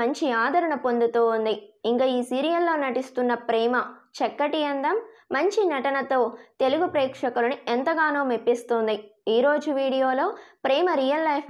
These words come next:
గురించి మీకు తెలియని కొన్ని విషయాలు తెలుసుకుందాం. అయితే అంతకంటే ముందు మీరు కనుక మా ఛానల్ని చూడటం ఇదే మొదటిసారైతే తప్పకుండా మా ఛానల్ని సబ్స్క్రైబ్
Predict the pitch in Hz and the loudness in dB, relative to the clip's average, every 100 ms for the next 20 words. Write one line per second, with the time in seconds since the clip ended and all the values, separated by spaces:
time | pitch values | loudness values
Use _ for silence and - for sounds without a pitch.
0 | 214 247 247 247 269 226 220 - - 262 | 0 2 0 0 -2 -4 -6 -16 -6 -2
1 | 349 381 285 254 254 285 269 269 330 277 | 0 0 0 0 -2 -2 -2 0 -2 -2
2 | 277 247 233 226 220 226 - 226 214 - | -2 -2 -2 0 -2 -2 -4 -2 -2 -4
3 | - - 208 214 226 226 - 226 262 320 | -12 -6 -4 -2 -2 -2 -4 -2 -2 -2
4 | 311 285 285 277 262 320 392 - - - | 0 0 0 0 -2 -2 -4 -8 -10 -4
5 | 294 392 403 349 311 285 254 277 233 233 | 0 0 0 0 -2 -2 -4 -4 -2 -2
6 | 311 330 320 277 285 269 - 220 233 254 | -2 -4 -4 -4 -4 -6 -4 0 0 0
7 | 226 233 294 294 269 262 254 254 339 403 | 0 -2 -2 -4 -2 -2 -2 -2 -2 -4
8 | - _ 269 254 339 381 359 359 302 254 | -14 _ -2 0 0 2 2 2 -2 -4
9 | 277 220 254 302 294 247 - - 262 269 | -4 -2 -2 -2 -2 -4 -4 -4 -2 -2